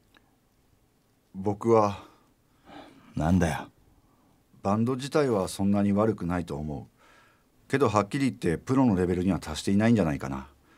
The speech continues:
Speaker 1: 売れないことを音楽性の問題だと思ってるみたいだけど、それは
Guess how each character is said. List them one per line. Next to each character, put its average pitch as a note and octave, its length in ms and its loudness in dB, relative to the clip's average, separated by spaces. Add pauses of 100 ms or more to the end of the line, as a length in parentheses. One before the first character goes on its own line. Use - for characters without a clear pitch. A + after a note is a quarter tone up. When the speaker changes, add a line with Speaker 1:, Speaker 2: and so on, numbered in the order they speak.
(600)
Speaker 1:
売 G#2+ 60 -6
れ A#2 100 4
な C3 100 4
い C3+ 60 2
こ B2+ 140 -2
と D#3 140 6
を G#2 80 6
音 G#2+ 100 4
楽 A2 180 2
性 A#2+ 100 4
の B2 140 4
問 B2 140 4
題 B2+ 100 2
だ C3 100 0
と G2 100 0
思 F2 160 0
っ - 20 -12
て F#2 100 -10
る E2 80 -4
み D#2 80 -4
た D#2+ 100 -4
い D2+ 60 -4
だ D2 100 -6
け D2+ 80 -8
ど、 C#2+ 280 -10 (680)
そ - 140 -6
れ G2+ 80 4
は G2+ 320 2